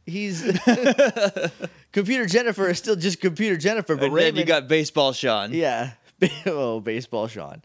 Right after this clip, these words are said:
Speaker 2: Who also does kung fu.
Speaker 1: He does.
Speaker 2: He's, uh, he's
Speaker 1: He
Speaker 2: baseball, uh, kung fu Baseball
Speaker 1: He
Speaker 2: Sean.
Speaker 1: does dabble in the karate. So they come up, and they're doing a project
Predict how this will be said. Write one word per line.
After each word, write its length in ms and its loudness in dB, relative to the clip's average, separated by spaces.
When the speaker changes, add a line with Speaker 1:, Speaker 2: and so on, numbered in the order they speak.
Speaker 2:
Who 120 2
also 240 0
does 240 -2
kung 260 -4
fu. 300 -6
Speaker 1:
He 100 -6
does. 340 -2
Speaker 2:
He's, 160 -6
uh, 120 0
he's 180 -6
Speaker 1:
He 80 -10
Speaker 2:
baseball, 580 0
uh, 200 -8
kung 180 0
fu 240 0
Baseball 400 0
Speaker 1:
He 80 -8
Speaker 2:
Sean. 80 -8
Speaker 1:
does 180 0
dabble 380 0
in 60 -4
the 100 -4
karate. 680 -6
So 260 0
they 400 -2
come 180 -4
up, 220 0
and 280 -4
they're 120 -4
doing 220 -4
a 60 -2
project 500 -2